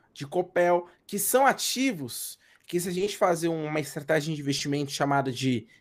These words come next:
Factor Investing e de Value Investing, são ativos que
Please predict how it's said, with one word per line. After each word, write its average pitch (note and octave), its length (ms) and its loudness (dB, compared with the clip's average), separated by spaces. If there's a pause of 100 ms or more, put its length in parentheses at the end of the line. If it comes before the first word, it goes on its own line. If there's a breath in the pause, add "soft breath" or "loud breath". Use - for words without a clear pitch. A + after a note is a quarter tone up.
Factor F3 600 4
Investing C3+ 680 2 (380 soft breath)
e C#3+ 100 -2
de C3+ 140 -4
Value C#3+ 260 4
Investing, C3 640 2 (720 soft breath)
são A#3+ 240 4
ativos G#3+ 380 2
que - 320 -6